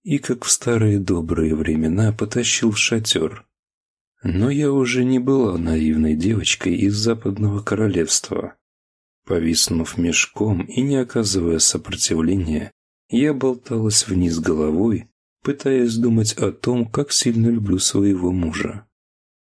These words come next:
"Хотя бы скажи, к чему вы пришли на собраниях?" попросила я. "Как и год назад, мы решили пойти против Ковена магов",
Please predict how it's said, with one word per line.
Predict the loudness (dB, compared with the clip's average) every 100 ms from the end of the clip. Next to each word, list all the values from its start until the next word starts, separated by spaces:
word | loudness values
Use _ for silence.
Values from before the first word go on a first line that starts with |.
| _ -14
"Хотя | -12 -4 -4
бы | -2 -2
скажи, | -2 -2 0 -2
к | 0
чему | -2 0 -2
вы | -4
пришли | -4 -2 0
на | 2
собраниях?" | 2 0 -2 -2 -2 -4 -6 -14 _ _ _ _ _ _ _ -6
попросила | -6 -2 -2 0 0 0 0
я. | 2 0 -2 -6 -12 _ _ _ _ _ _ _
"Как | -4 -4 -2
и | -2
год | 0 0 -2
назад, | -2 0 -2 -4 -14 _ -2
мы | 2 2
решили | 2 0 0 0
пойти | 0 0 0 -4
против | -2 -2 -2 -2
Ковена | 0 2 2 2
магов", | 2 0 -2 -4 -12